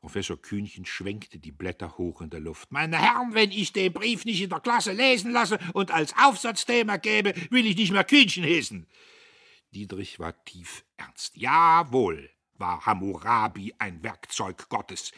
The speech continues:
Ich möchte mal sehen, wer das leugnet.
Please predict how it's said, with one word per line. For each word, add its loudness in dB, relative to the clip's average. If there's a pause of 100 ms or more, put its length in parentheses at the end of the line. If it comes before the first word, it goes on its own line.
Ich -8
möchte -2
mal -2
sehen, 0
wer -2
das 0
leugnet. -2